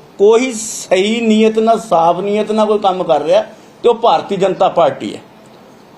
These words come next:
ਹੋਰ ਕੋਈ ਵੀ ਜਿਹੜੀਆਂ ਬਾਕੀ ਸਿਰਫ ਲੋਕ ਲੁਭਾਵਣੇ ਆ, ਪਰ ਆਧਾਰ ਦੇ ਤੇ ਉਹਦੀ ਗਰਾਊਂਡ ਰਿਐਲਿਟੀ ਜਿਹੜੀ ਆ ਉਹ ਭਾਰਤੀ ਜਨਤਾ ਪਾਰਟੀ ਹੀ ਇੱਕ ਐਸੀ ਪਾਰਟੀ ਜਿਹੜੀ ਦਲਿਤਾਂ ਦੇ ਉੱਤੇ ਕੰਮ ਕਰ ਰਹੀ। ਨਹੀਂ ਤਾਂ ਮੈਨੂੰ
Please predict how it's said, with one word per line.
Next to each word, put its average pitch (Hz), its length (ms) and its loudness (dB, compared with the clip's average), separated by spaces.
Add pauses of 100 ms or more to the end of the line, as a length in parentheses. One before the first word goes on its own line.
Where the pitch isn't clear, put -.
ਹੋਰ 233 300 4
ਕੋਈ 208 380 0
ਵੀ 247 180 -2
ਜਿਹੜੀਆਂ 214 360 0
ਬਾਕੀ 185 380 -2
ਸਿਰਫ 220 240 0
ਲੋਕ 196 460 -2
ਲੁਭਾਵਣੇ 170 560 0
ਆ, 233 120 -2 (360)
ਪਰ 214 300 0
ਆਧਾਰ 151 540 0
ਦੇ 208 180 0
ਤੇ 220 160 0
ਉਹਦੀ 220 200 2
ਗਰਾਊਂਡ 165 460 0
ਰਿਐਲਿਟੀ 208 480 2
ਜਿਹੜੀ 170 340 0
ਆ 202 180 2 (300)
ਉਹ 202 120 2
ਭਾਰਤੀ 196 500 -2
ਜਨਤਾ 180 380 0
ਪਾਰਟੀ 160 460 0
ਹੀ 226 100 2
ਇੱਕ 214 260 -2
ਐਸੀ 175 220 0
ਪਾਰਟੀ 165 380 -2
ਜਿਹੜੀ 202 180 -2
ਦਲਿਤਾਂ 151 420 -2
ਦੇ 160 80 -4
ਉੱਤੇ 165 200 -4
ਕੰਮ 165 260 -4
ਕਰ 120 160 -6
ਰਹੀ। - 200 -18 (520)
ਨਹੀਂ 277 320 0 (500)
ਤਾਂ 196 80 0
ਮੈਨੂੰ 185 280 0